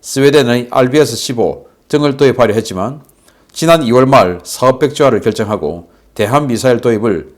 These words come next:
포기한다고 선언했는데요. 이와 별개로 하푼은 이천이십삼 년 연말부터 퇴역을 시작할 예정이어서 당분간 영국 해군 전투함은 대한 미사일이 없는 상태로 운용될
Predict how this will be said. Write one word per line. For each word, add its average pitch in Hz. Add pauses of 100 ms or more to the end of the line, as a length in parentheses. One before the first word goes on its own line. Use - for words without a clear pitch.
포기한다고 135
선언했는데요. 104 (520)
이와 180
별개로 135
하푼은 92
이천이십삼 120
년 123
연말부터 110 (280)
퇴역을 131
시작할 117
예정이어서 90 (320)
당분간 127 (280)
영국 143
해군 127
전투함은 92 (280)
대한 131
미사일이 131
없는 110
상태로 127
운용될 110